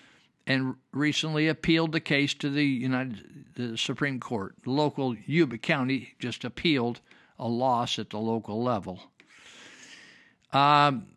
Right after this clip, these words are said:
so the reality is the Supreme Court turns away about ninety-nine percent of all its cases, but,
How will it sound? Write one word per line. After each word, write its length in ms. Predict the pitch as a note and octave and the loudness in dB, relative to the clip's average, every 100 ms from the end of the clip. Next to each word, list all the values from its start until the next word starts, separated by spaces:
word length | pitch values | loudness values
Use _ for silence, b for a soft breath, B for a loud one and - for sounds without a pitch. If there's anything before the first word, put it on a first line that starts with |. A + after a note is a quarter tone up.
| - | -16
so 240 | - - E3+ | -2 2 4
the 100 | D#3 | 4
reality 560 | E3 G#3 C4 A3+ G3 | 4 6 4 4 6
is 160 | F#3+ D#3+ | 6 4
the 80 | B2 | 0
Supreme 500 | - F3+ - F#3 F3+ | 2 2 0 0 0
Court 320 | - D#3 - | 0 0 0
turns 280 | - D#3 C3+ | -2 -2 0
away 200 | C#3 C#3 | 0 2
about 220 | C3 C3 | 2 0
ninety-nine 520 | C3+ C3+ C#3 C3 C3+ | 0 0 0 0 -2
percent 360 | B2 A#2 D3 C3 | -4 -4 -2 0
of 100 | A#2 | 0
all 180 | C#3 B2+ | 0 0
its 120 | - | -4
cases, 580 | - E3 F3 F#3 F3+ - _ - | -2 0 0 -2 -2 -8 _ -8
but, 200 | B2+ | -6